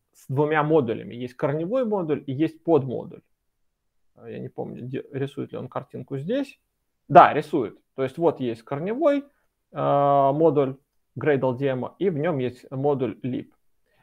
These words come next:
Кстати говоря, это тоже одна из проблем, которая всегда была в Maven. В Maven дел-, мод-, многомодульный проект в Maven, в Maven это довольно большая морока. То есть там это можно сделать, но, в общем, я помню, что с этим были какие-то проблемы дикие.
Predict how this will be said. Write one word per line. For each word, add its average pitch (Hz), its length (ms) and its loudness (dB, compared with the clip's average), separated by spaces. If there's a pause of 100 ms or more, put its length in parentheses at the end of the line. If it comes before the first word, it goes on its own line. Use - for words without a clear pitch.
(380)
Кстати - 280 0
говоря, 160 200 4
это 156 140 0
тоже 175 220 0
одна 131 220 0
из 131 80 -4
проблем, 131 400 0
которая 117 280 -8
всегда 135 280 -2
была 120 240 -2
в 120 60 -6
Maven. 180 460 -2
В 113 80 -6
Maven 123 640 -4
дел-, 139 440 0
мод-, 135 380 0
многомодульный 143 720 0
проект 120 380 -4
в 147 60 -10
Maven, 165 320 -2
в 117 120 -8
Maven 143 320 0
это 120 360 -2
довольно 123 420 2
большая 113 480 0
морока. 117 460 0 (920)
То - 60 -12
есть - 80 -6
там 135 120 4
это 143 120 0
можно 135 300 4
сделать, 160 520 2 (160)
но, 147 1000 0 (260)
в - 40 -20
общем, 131 200 -12
я 131 140 0
помню, 143 320 0
что - 160 -18
с - 60 -20
этим 120 200 -8
были 113 140 -2
какие-то 117 400 -8
проблемы 110 440 -4
дикие. 107 320 -12